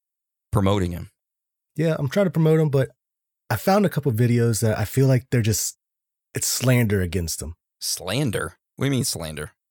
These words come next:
Speaker 2: I mean, this is not the Bigfoot I know, and they're trying to make it sound like it's him.
Speaker 1: Are you talking about the, uh, beef jerky commercials?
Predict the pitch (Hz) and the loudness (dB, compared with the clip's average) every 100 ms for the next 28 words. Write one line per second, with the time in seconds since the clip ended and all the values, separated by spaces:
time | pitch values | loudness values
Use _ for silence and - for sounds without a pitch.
0 | _ _ _ - 147 147 147 143 139 - | _ _ _ -8 -2 0 2 0 -4 -2
1 | 135 151 139 131 117 135 - 123 120 160 | -2 2 0 0 0 0 0 2 2 2
2 | 98 90 _ _ 113 120 120 - 135 127 | 0 -4 _ _ -4 0 0 2 2 2
3 | 107 - _ 123 123 117 - 135 131 123 | 0 -6 _ 0 0 0 2 2 2 0
4 | - 156 92 - _ _ _ _ _ - | -2 -2 -2 -8 _ _ _ _ _ -8
5 | 113 131 123 123 110 104 - 98 95 85 | -4 -2 -2 0 0 -2 -4 -4 -2 -4
6 | 71 - _ - 117 - - 107 - 147 | -6 -14 _ -4 -4 -4 -2 -2 -2 -4
7 | 151 _ _ - 135 143 139 147 147 | -4 _ _ -6 -2 -2 -2 -4 -4